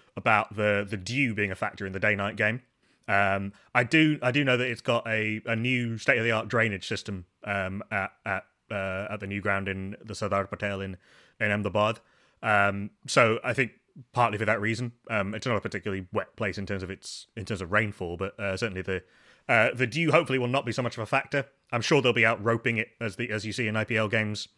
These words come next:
uh, later in the day, so that will be, um, well, it'll certainly be interesting to keep an eye on. Um, I would expect, I would expect a little bit of, of, of grass on the wicket, perhaps just to protect that pink ball a little bit,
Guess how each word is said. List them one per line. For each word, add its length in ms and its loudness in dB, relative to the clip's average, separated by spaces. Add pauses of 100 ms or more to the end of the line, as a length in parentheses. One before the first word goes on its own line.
(160)
uh, 100 0
later 260 0
in 60 -2
the 60 -4
day, 180 4
so 140 -2
that 180 -2
will 160 -4
be, 300 -4 (420)
um, 400 2
well, 160 2
it'll 140 2
certainly 220 4
be 100 4
interesting 320 0
to 80 -10
keep 160 -4
an 80 0
eye 120 2
on. 160 -4 (460)
Um, 420 4 (380)
I 100 8
would 140 4
expect, 280 -2 (180)
I 80 2
would 100 2
expect 280 0
a 40 0
little 240 0
bit 80 0
of, 280 -4
of, 300 0
of 160 -4
grass 240 0
on 60 -6
the 80 -2
wicket, 220 -6
perhaps 280 2
just 180 -6
to 60 -4
protect 360 0
that 180 -4
pink 240 -4
ball 220 2
a 20 -2
little 240 -2
bit, 260 -4